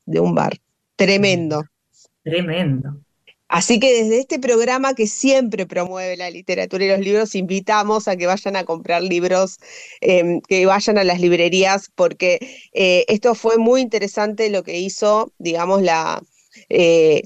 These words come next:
Speaker 1: toda esta, esta estadística que hicieron los editores, que, porque además, eh, esto es, es, eh,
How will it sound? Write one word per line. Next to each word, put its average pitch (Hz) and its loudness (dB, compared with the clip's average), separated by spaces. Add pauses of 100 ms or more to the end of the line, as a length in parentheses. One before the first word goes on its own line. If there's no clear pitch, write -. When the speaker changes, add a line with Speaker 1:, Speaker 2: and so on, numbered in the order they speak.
(140)
Speaker 1:
toda 240 4
esta, 180 2
esta 190 -4
estadística 190 -2
que 165 -6
hicieron 190 0
los 180 -2
editores, 208 0 (380)
que, 185 2
porque 190 0
además, 247 0
eh, 175 0 (120)
esto 214 -4
es, 226 -2
es, 202 -2
eh, 160 -2